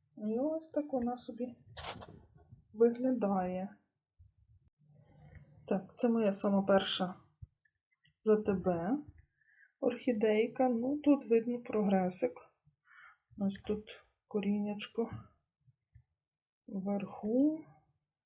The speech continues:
всередині повно коріння. Росте потрошечки. Цей вибирається.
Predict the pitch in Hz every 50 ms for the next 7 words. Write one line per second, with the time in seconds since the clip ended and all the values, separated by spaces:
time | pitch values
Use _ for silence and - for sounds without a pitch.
0 | _ _ _ _ _ _ _ _ - 208 202 202 185 190 202 226 254 254 262 262
1 | 262 - 269 262 262 269 262 269 - 277 269 269 285 285 285 285 294 294 294 -
2 | - - _ _ _ _ _ _ _ _ _ _ _ _ _ _ _ _ _ _
3 | _ _ _ _ _ _ _ - - - _ _ _ 269 277 - 302 294 - -
4 | - 202 202 202 - 302 - - 254 247 247 - - - - - - - 226 208
5 | - - - - _ _ _ _ _ _ _ - - _ _ _ _ _ _ _
6 | _ _ _ _ _ _ _ _ _ _ _ _ _ _ - - 214 202 208 208
7 | 214 208 196 208 208 196 202 202 202 202 208 208 208 - - 233 226 -